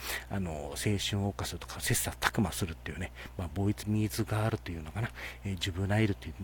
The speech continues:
ていいんですかね、そういった要素が、えー、含まれている、まあ、明るく楽しいガンダム作品で作られてはいるんですよ。で、この中の、えーと、まあ、ビルドシリーズっていうのは、まあ、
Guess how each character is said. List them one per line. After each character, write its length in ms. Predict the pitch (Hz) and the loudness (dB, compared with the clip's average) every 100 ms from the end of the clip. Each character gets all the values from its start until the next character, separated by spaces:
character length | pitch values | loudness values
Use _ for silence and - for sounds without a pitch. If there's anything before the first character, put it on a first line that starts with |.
| 92 | -8
て 100 | - | 0
い 20 | 98 | 2
い 40 | |
ん 80 | 95 | 2
で 160 | 92 | 2
す 100 | 78 | 0
か 100 | - | 4
ね、 100 | 117 - | 2 2
そ 140 | - | -2
う 20 | |
い 20 | 180 | 0
っ 20 | |
た 80 | 190 | 4
要 200 | 190 214 | 4 4
素 160 | - 190 | 2 -4
が、 140 | - - - - | -6 -10 -10 -4
え 140 | 92 | -4
ー、 20 | |
含 240 | - - 110 | -2 2 4
ま 100 | 101 | 4
れ 80 | |
て 120 | - 90 | 0 -2
い 100 | 85 | 6
る、 220 | 131 113 - - - | 8 8 6 -8 0
ま 100 | 113 | 0
あ、 40 | - - | 2 0
明 60 | |
る 60 | - | 0
く 120 | - | 2
楽 180 | 147 151 | 2 6
し 120 | 160 | 6
い 40 | 107 | 6
ガ 120 | - | 4
ン 80 | 107 | 4
ダ 100 | 117 | 4
ム 100 | 120 | 4
作 300 | 127 - 143 | 2 0 0
品 180 | 85 - - - - - - - - - | 0 -4 -16 -16 -16 -16 -16 -16 -6 6
で 100 | 131 | 6
作 220 | - 139 | 8 6
ら 80 | 123 | 6
れ 60 | |
て 100 | - | 4
は 80 | - - | 0 -2
い 100 | 104 | 2
る 100 | 113 | 2
ん 80 | 98 | 2
で 60 | |
す 100 | - | -4
よ。 80 | - - - - | -10 -10 -16 4
で、 100 | 147 | 4
こ 160 | - 220 | 6 4
の 100 | 269 | 6
中 260 | 294 - 92 | 4 2 2
の、 240 | 95 82 - | 2 0 0
え 140 | 104 | 0
ー 140 | 104 | 0
と、 460 | 104 101 95 95 95 98 | 0 2 2 -2 -2 -2
ま 60 | |
あ、 40 | 92 | 4
ビ 120 | 123 | 6
ル 100 | 170 | 6
ド 60 | 170 | 4
シ 140 | 180 | 2
リ 100 | 175 | 2
ー 20 | |
ズ 60 | 101 | 0
っ 40 | |
て 120 | - 87 | -4 -8
い 40 | |
う 20 | |
の 100 | 82 | -2
は、 120 | 98 - - - - | -2 -4 -10 -6 4
ま 100 | |
あ、 60 | 107 | 4